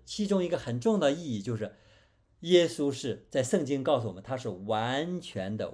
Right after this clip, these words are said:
唯一的信靠顺服父神的那一位。所以我们来看这个试探，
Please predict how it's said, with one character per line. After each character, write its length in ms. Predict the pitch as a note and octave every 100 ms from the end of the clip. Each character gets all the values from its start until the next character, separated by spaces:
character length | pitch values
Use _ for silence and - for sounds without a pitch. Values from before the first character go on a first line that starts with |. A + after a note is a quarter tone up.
| -
唯 220 | G#2+ A#2
一 520 | D3 D#3 D3 D3 D#3+ D3+
的 220 | B2 - - _ _ _ -
信 440 | - A#3+ G#3 A#2
靠 300 | G2+ C#3 G2
顺 340 | - G3 D3+ G#2+
服 220 | - G#2
父 220 | - D#3
神 180 | - G2+
的 80 | A2
那 140 | A2
一 80 | F#2+
位。 200 | G#2 - _ _ _ _ _ _ _
所 260 | - D#3 G3
以 140 | A#3
我 80 | G2+
们 120 | F#2+
来 140 | A#2 A#2+
看 240 | B2+ C#3
这 100 | A#2
个 140 | A2 G2+
试 260 | - -
探， 360 | G#2+ C3+ G#2+